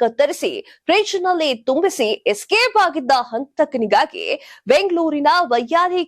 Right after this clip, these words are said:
ಕಾವಾಲ್ ಠಾಣಾ ಪೊಲೀಸರು ತೀವ್ರ ಹುಡುಕಾಟವನ್ನ ನಡೆಸಿದ್ರು. ಮೊದಲು ಅಶ್ರಫ್ ಎಂಬಾತನ ಮೇಲೆ ಪೊಲೀಸರು ಅನುಮಾನ ಮಾಡಿದ್ರು. ಬಳಿಕ ಮುಕ್ತಿ ರಂಜನ್ ಎಂಬಾತನ ಮೇಲೆ ಪೊಲೀಸರ ಅನುಮಾನ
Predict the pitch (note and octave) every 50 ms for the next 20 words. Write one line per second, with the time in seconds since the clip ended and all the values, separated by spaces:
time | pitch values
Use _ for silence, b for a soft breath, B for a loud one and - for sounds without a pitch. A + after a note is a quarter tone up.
0 | - C#4 C4+ C4+ B3+ C4 B3+ B3 A#3+ A#3 A#3 - - C4 D#4+ F#4+ G#4+ G#4 G4 -
1 | A#3+ G#3+ G3 A#3+ - - A#3+ F#3 D3 D3+ - - D#4 D#4 C#4 D4 C#4 C#4 B3+ C4+
2 | E4 E4 G4+ G4+ G4 G4 E4 B3+ A#3+ G#3 G3+ C4 G4 F#4+ C4 - - - - -
3 | - - - - - _ _ B B B B B B B B B3 D4 D4+ - A4+
4 | A4+ G4+ D4+ D#4 - - - A#4 B4 - - E4+ F4 E4 D4 D#4+ D#4 D4+ D4+ D4+
5 | D4 D4 C#4 C4+ B3+ C4 C4 C4 C#4 D4 D4 - C4+ C4 C4 C#4 C4+ - C#4 C4
6 | - - B3+ D4 F4 F#4 G4 G4 F#4+ F#4 E4 C#4 B3+ A#3 A#3 A#3+ G3+ G3 A#3+ D#4
7 | G#4 - _ b b b b b b B3+ D4 E4+ A#4+ - - D#4 F#3 G#3 G#3+ A#3
8 | D#4 G4 - - A4+ A#4+ A#4 G#4+ F4 E4 D#4 - D4 D4 - A#3+ B3+ A#3+ B3+ A#3+
9 | A#3+ A#3 A#3+ A3+ A#3 G#3+ G#3 G3+ G3 A#3+ D#4 C#4 - A2+ - B3 _ - C#4 D#4
10 | F4+ F#4 G4+ G4 - - D4+ E4 - - A3+ C4 E4 G4 G#4 G4+ D4+ G#3+